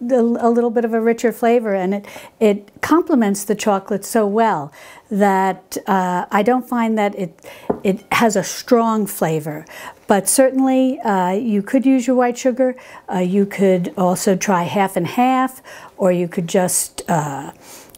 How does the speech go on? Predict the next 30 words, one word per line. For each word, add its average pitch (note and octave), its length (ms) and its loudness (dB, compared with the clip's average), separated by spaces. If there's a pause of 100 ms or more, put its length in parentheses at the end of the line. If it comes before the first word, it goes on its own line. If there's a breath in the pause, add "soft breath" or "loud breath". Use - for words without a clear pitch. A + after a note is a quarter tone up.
try F3+ 260 0
maybe F3 540 0
incorporating, F3+ 840 0
uh, E3 640 -8
a F3+ 80 -8
quarter C4+ 360 2
cup C4+ 360 0 (480 loud breath)
of A#3 220 4
the A#3 80 2
sucanat A#3 640 0
and G3 100 -2
do F3 160 -2
the E3+ 140 0
rest A3+ 320 0
with A#3+ 220 -4
white A3 200 0
sugar, A3+ 380 0 (260 loud breath)
so G3 220 0
that G3 180 0
little D4 220 2
by A#3 180 0
little A3+ 640 -2 (280 loud breath)
you G3+ 100 0
can G#3+ 140 2
start A3 320 0
to A3 140 -2
incorporate G3+ 920 0 (280 loud breath)
more A3 360 4
whole A3+ 280 -2
sweeteners, G#3 920 -2